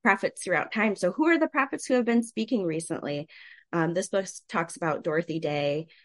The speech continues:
talks about Howard Thurman, Martin Luther King, Abraham Joshua Heschel.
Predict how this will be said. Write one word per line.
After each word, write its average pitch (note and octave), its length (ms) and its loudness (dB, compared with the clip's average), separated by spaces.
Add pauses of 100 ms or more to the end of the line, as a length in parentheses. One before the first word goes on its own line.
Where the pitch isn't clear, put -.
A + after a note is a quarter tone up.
(140)
talks E3+ 140 -4
about - 180 -2
Howard E3 320 -2
Thurman, D#3+ 560 -2 (200)
Martin F3 260 0
Luther D#3+ 220 -4
King, D#3 520 -8 (220)
Abraham E3 420 -2
Joshua D3+ 360 -6
Heschel. D3 420 -6